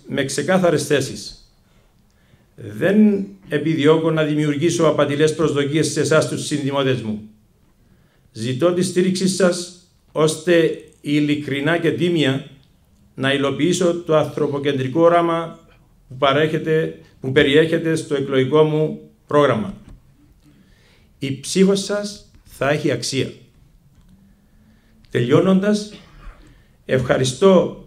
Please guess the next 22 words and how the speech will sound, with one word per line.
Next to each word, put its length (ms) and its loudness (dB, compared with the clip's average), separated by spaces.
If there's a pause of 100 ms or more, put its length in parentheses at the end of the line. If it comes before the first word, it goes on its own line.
το 100 -2
Δημοκρατικό 680 0
Κόμμα 580 0
που 80 0
έχει 240 2
προκρίνει 500 -2
και 80 0
υποδείξει 480 -2
την 120 -6
υποψηφιότητά 720 -4
μου, 220 -6 (1300)
τα 140 0
κόμματα 800 0
ακελ 440 0
και 180 -2
δεκ, 360 2 (960)
καθώς 640 0 (140)
και 140 0
το 120 -2
κίνημα 380 2
οικολόγων 500 2
περιβαλλοντιστών 1040 0